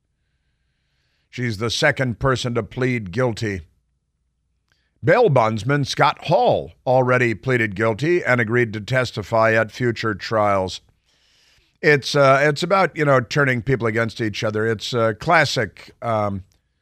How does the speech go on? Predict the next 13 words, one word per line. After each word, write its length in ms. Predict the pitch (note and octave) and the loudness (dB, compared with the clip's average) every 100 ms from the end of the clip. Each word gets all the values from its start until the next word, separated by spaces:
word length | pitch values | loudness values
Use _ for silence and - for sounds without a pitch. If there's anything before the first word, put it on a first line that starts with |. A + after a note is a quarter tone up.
| _ _ | _ _
radical 400 | B2 B2 A2 G#2+ | -2 0 0 -2
left-wing 600 | G#2+ G#2+ - A2 G#2 F#2+ - _ _ _ - | -2 -4 -4 -6 -4 -8 -12 _ _ _ -12
stuff. 340 | - B2 A2 | -2 0 2
But 220 | C3 A#2 | 0 0
Sidney 320 | - E3 D#3+ | 0 0 0
Powell 380 | C#3 C3+ A#2 G#2+ | 0 2 2 2
today, 500 | F2+ A#2+ A#2 G#2+ G#2 C#3+ | -2 -2 0 0 -2 -8
Georgia, 600 | B2 C3+ C3 A#2 G#2+ F#2+ - _ _ _ _ | -4 2 2 2 -2 -4 -8 _ _ _ _
pleading 300 | - F#3+ F#3 | 0 4 4
guilty, 420 | C#3+ C#3+ B2+ B2+ A#2 | 4 2 2 -2 -2
six 320 | - F3+ - | 0 0 0
misdemeanor 560 | D3 C#3+ C#3 B2+ A#2 | -2 -2 -2 -2 -2
counts, 400 | G#2 A2 G2 F#2+ | -4 -4 -4 -6